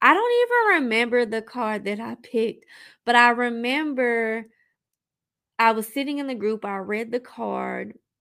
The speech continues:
some other people had chimed in, and I remember saying, "This is my season of healing. My season of healing starts today because I'm tired. I'm tired of being sad.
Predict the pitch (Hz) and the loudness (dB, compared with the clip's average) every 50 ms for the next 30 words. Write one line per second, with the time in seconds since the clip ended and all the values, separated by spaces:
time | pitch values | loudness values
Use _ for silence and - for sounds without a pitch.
0 | _ _ _ _ _ _ _ _ _ _ _ _ _ _ _ _ _ _ _ _ | _ _ _ _ _ _ _ _ _ _ _ _ _ _ _ _ _ _ _ _
1 | 233 - - 240 240 240 247 262 262 285 277 262 - 254 262 254 240 233 - 254 | -10 -8 -6 -2 0 0 0 0 -2 -4 -6 -6 -6 -6 -4 -4 -4 -6 -6 -6
2 | 240 220 214 214 208 202 190 196 190 196 196 190 190 190 185 190 - _ _ _ | -6 -4 -4 -4 -4 -4 -6 -6 -4 -4 -6 -6 -6 -8 -10 -12 -14 _ _ _
3 | _ _ - _ _ - 226 233 226 226 240 240 240 247 269 277 294 269 - 262 | _ _ -20 _ _ -2 2 2 2 2 2 0 0 0 0 -2 -2 -4 -4 -4
4 | 247 240 233 226 214 240 262 254 277 277 262 262 240 226 226 226 - - 226 220 | -4 -2 -2 -2 -2 -2 -2 -4 -6 -8 -8 -6 -6 -6 -6 -8 -10 -8 -8 -8
5 | 220 208 214 202 190 185 190 - - - - - 208 - - 76 - - - - | -6 -6 -8 -8 -8 -10 -12 -14 -18 -16 -12 -10 -8 -8 -8 -10 -14 -14 -16 -16
6 | 233 - _ _ _ _ _ _ _ _ _ _ _ _ _ _ _ _ _ _ | -18 -20 _ _ _ _ _ _ _ _ _ _ _ _ _ _ _ _ _ _
7 | _ _ _ _ _ _ _ _ _ _ _ _ _ _ - - - - - - | _ _ _ _ _ _ _ _ _ _ _ _ _ _ -20 -20 -20 -20 -8 -2
8 | 226 233 233 226 233 - 285 302 294 277 302 294 294 269 254 262 269 247 240 240 | 2 2 2 2 2 2 2 2 2 0 -2 -2 -4 -4 -4 -2 -2 -2 -2 -2
9 | 240 226 233 - 220 208 208 202 - - - - 214 202 214 220 196 196 190 196 | -4 -8 -8 -6 -6 -4 -4 -4 -6 -10 -10 -10 -10 -8 -6 -6 -6 -6 -6 -6
10 | 214 202 - 220 214 208 196 196 196 190 - - - - - 214 202 196 196 196 | -6 -8 -8 -8 -8 -6 -6 -6 -8 -8 -10 -10 -12 -10 -8 -6 -6 -4 -4 -4
11 | 190 - - - - - - - - - _ _ - - - - - - - - | -4 -6 -8 -10 -12 -14 -16 -20 -20 -20 _ _ -20 -20 -20 -20 -20 -8 -4 -2
12 | 220 220 214 - - - 247 220 208 208 220 220 226 226 214 208 208 208 202 208 | -2 -2 -2 -4 -6 -4 -2 0 0 2 2 2 0 0 0 -2 -4 -6 -8 -8
13 | 214 226 240 196 202 208 202 190 185 185 185 - - - 214 214 220 247 262 269 | -10 -12 -10 -8 -6 -6 -6 -6 -8 -10 -10 -10 -6 -4 -2 -2 -2 -2 -4 -4
14 | 269 269 269 | -4 -6 -6